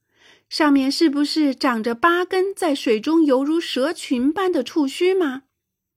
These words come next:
？”“准确无误。”“它的眼睛长在花丛般的脑袋上，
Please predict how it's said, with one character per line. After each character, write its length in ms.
？”“准 240
确 220
无 400
误。 180
”“它 200
的 100
眼 340
睛 300
长 280
在 260
花 240
丛 240
般 160
的 100
脑 260
袋 160
上， 340